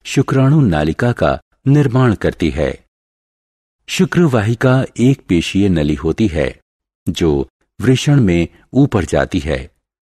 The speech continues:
और शुक्राणु करने वाले तरल वीर्य का संचरण करती है।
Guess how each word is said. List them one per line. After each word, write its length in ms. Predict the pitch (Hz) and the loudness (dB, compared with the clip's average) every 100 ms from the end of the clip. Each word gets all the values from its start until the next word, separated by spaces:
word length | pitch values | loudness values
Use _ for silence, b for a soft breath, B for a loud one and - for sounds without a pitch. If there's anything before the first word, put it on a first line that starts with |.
| _ | _
और 280 | - 76 71 | -4 -2 -2
शुक्राणु 640 | 76 - 107 - 117 143 165 | -4 -4 -4 0 0 2 2
करने 360 | - 85 87 | 0 0 0
वाले 460 | 78 76 78 73 - _ _ _ | 2 0 2 0 -4 _ _ _
तरल 320 | - 135 147 110 | -2 2 4 2
वीर्य 340 | 85 120 120 | 2 0 0
का 300 | - 71 65 _ _ | 0 -2 -2 _ _
संचरण 600 | - - 151 139 143 104 | -14 -2 0 2 2 2
करती 360 | 107 87 - 90 | 0 -2 -2 -4
है। 320 | 67 69 - | -2 -4 -6